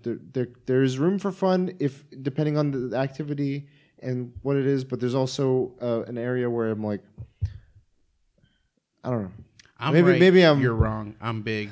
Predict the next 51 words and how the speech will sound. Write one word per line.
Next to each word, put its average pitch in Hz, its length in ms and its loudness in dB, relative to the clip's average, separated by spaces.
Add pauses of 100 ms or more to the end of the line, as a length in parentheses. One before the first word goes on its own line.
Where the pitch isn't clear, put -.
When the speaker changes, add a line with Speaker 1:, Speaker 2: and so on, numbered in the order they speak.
(140)
Speaker 2:
You're 110 160 -6
small. 98 480 -8 (100)
Speaker 1:
<laughs> - 100 4
Speaker 2:
I'm 107 400 4
old. 101 200 -8
You're 101 160 -12
young. 98 280 -12 (120)
Speaker 1:
Nerf 175 320 4
or 151 60 4
nothing. 113 400 0 (160)
Speaker 2:
<laughs> - 180 4 (220)
Speaker 1:
But 131 360 -4
you 135 120 -14
can't 135 140 -6
argue 104 240 -8
it. - 140 -16 (180)
All 113 100 -6
right. - 180 0
But 165 180 4
I 190 80 6
know, 196 180 2
I, 165 100 2
I - 580 -8
definitely 175 300 8
see 160 140 2
what 135 80 8
you're 131 100 2
Speaker 2:
Yeah, 123 120 6
Speaker 1:
saying. 107 260 2
I 104 60 -2
Speaker 2:
yeah. 131 60 4
Speaker 1:
don't 147 160 6
think 147 140 0
I'm, 131 220 2 (300)
I'm, 120 340 -2 (100)
um, 120 280 4
completely 208 380 2
disagreeing. 196 600 6 (320)
I 143 100 2
just 147 180 4
wanted 131 420 4
to, 87 120 -14
uh, 131 80 2
chime 135 420 0
in 117 180 2
on, 107 460 -8
on 104 100 -10
the 101 80 -8
point 92 300 -12
of 92 100 -14
it. - 80 -14